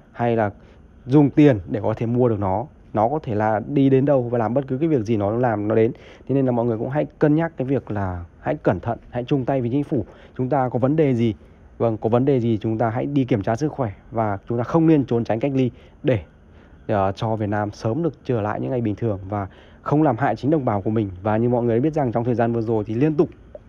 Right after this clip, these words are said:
là những người Việt Nam lại, à, đem gậy về để chọc lưng người Việt Nam như vậy thì thật sự là một câu chuyện rất là buồn. Và mình mong rằng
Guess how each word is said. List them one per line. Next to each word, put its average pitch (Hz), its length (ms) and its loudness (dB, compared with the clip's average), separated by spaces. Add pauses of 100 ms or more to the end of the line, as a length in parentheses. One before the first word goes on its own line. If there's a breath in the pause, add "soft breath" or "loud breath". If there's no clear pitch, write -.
(100)
là 117 340 -2
những 160 160 0
người 170 120 6
Việt 113 160 0
Nam 107 300 -4 (220)
lại, - 240 -6 (220)
à, 107 200 0 (420 loud breath)
đem 147 240 2
gậy 147 200 2
về 113 240 -2
để 107 80 -4
chọc - 260 -4
lưng 123 180 0
người 113 100 0
Việt 95 140 -2
Nam 98 180 -2
như 107 120 -2
vậy 101 200 -4
thì 101 80 -8
thật 101 100 -6
sự 113 180 -8
là 107 200 -2
một 101 140 -6
câu 113 160 -4
chuyện 107 160 -8
rất 170 100 2
là 175 80 4
buồn. 127 240 2 (180)
Và 110 200 0
mình 110 160 0
mong 127 160 4
rằng 131 140 4